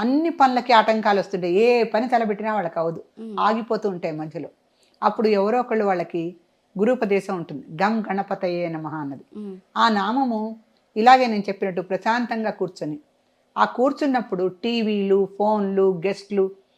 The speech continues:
Speaker 1: ఏమీ ఉండకూడదు.
Speaker 2: మ్మ్.
Speaker 1: మనం ఒక గదిలోకి వెళ్ళి ప్రశాంతంగా కూర్చొని
Speaker 2: మ్మ్.
Speaker 1: కళ్ళు మూసుకొని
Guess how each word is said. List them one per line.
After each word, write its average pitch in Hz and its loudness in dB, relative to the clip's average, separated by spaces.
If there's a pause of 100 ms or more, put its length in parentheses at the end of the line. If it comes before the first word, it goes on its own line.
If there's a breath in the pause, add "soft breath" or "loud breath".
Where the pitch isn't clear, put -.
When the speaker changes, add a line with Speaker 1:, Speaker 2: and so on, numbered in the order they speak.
(260 soft breath)
Speaker 1:
ఏమీ 214 2
ఉండకూడదు. 175 -8
Speaker 2:
మ్మ్. 202 -14
Speaker 1:
మనం 196 0
ఒక 185 -4
గదిలోకి 196 -2
వెళ్ళి 220 -2
ప్రశాంతంగా 190 -4
కూర్చొని 156 -12 (800)
Speaker 2:
మ్మ్. 202 -14
Speaker 1:
కళ్ళు 226 2
మూసుకొని 196 -4